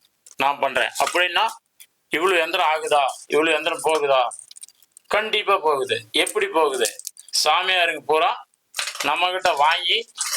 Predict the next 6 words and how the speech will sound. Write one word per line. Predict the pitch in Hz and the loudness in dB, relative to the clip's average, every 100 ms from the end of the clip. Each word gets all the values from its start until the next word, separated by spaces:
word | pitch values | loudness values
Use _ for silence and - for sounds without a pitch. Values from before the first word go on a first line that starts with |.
| - - - | -2 -4 -4
கொண்டுகிட்டு | 139 185 190 165 143 | -2 0 0 -2 0
போய் | 175 185 | 2 2
அவங்க | 151 175 180 - - - - - - _ _ _ - | 0 0 -2 -2 -6 -12 -12 -14 -20 _ _ _ 0
பொருளை | 160 180 156 | 2 0 -2
விக்கிறாங்க. | 135 127 117 110 - _ _ _ - 151 | -2 -2 -2 -6 -12 _ _ _ -4 -2
நாம | 175 196 | 0 -2